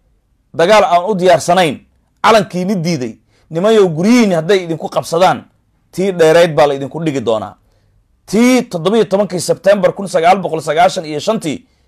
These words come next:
iqarsay noqon doontaa. Abdicasiis lafta gareen, nin geesiya wuu yahay, nin dadkan iyo dalkan iyo diintan u damqanayo wuu yahay.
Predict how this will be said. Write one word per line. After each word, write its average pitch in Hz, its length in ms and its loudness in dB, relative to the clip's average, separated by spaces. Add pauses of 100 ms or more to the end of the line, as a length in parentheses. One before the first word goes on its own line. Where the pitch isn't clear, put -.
(100)
iqarsay 160 400 -2
noqon 135 280 -6
doontaa. 110 320 -8 (400)
Abdicasiis 160 640 -2
lafta 202 300 0
gareen, 135 360 -2 (260)
nin 185 260 -6
geesiya 190 440 2
wuu 190 140 -2
yahay, 117 280 -4 (280)
nin 196 220 -6
dadkan 196 420 0
iyo 170 120 -6
dalkan 185 420 0
iyo 160 140 -4
diintan 175 480 -2
u 214 60 -6
damqanayo 185 520 2
wuu 151 100 -2
yahay. 113 200 -6